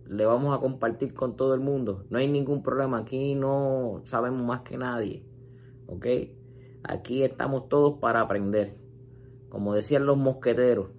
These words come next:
todos para uno y uno para todos. Pero aquí el problema en el marongo es que nadie se apoya. Como siempre, le voy a dejar mi número de WhatsApp.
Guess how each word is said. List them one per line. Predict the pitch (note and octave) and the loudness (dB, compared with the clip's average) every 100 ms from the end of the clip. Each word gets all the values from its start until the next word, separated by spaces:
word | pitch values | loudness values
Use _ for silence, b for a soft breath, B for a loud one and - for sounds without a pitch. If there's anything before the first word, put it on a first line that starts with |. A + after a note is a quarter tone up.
| - - - - - - - - - - - | -20 -20 -20 -20 -20 -20 -20 -20 -20 -16 0
todos | C3+ D3 D3 | 4 6 4
para | C3+ C3+ | 4 4
uno | C#3+ E3 D#3+ C#3+ | 4 2 -2 -4
y | - A2+ | -6 -2
uno | C3 C#3 | 0 0
para | A#2 A#2 G#2+ | -2 -2 -2
todos. | G2+ F2 E2 - | -2 -4 -6 -6
Pero | G2 G#2 | -4 -4
aquí | G2+ D#3 E3+ F#3+ | -4 -6 -6 -6
el | - | -6
problema | - A#2+ C3+ C3+ C3 | -6 -4 -4 -4 -6
en | |
el | B2+ | -4
marongo | B2 B2 D3+ D#3+ - | -4 -2 -2 -2 -2
es | F2 | -2
que | - C#2+ | -4 -8
nadie | D2 D#2 | -6 -6
se | - | -6
apoya. | - D2+ C2+ - - - - B B B B | -8 -6 -8 -10 -18 -20 -20 B B B B
Como | - - | -8 -6
siempre, | - F3+ E3 D3+ | -2 -2 0 0
le | C3+ | 2
voy | C3 C#3 | 2 4
a | |
dejar | C3+ C#3 | 4 2
mi | C3+ B2+ | -2 -2
número | C3 C3 B2+ | -2 2 4
de | B2 | 4
WhatsApp. | A#2 A#2 E3+ E3+ - | 2 2 -2 -4 -6